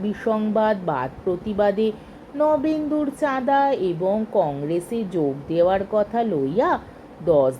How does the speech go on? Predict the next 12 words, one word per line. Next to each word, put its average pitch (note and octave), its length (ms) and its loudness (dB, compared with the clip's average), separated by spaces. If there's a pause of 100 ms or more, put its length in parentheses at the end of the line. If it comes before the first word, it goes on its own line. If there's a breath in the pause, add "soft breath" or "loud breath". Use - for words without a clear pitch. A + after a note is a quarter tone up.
দিকে F3 340 -4
ঢাক F#3+ 260 -2 (100)
বাজিতে G#3 440 0
লাগিল। E3 520 0 (680)
নবেন্দু D#4+ 680 0
এক্ষণে D4+ 640 0
মরিয়া G3 600 0
হইয়া A#3 520 2 (100)
কথায় F#3+ 580 0
বার্তায় F#3+ 680 0 (100)
শালী C3+ 320 -4 (100)
সমাজে F#3 540 -2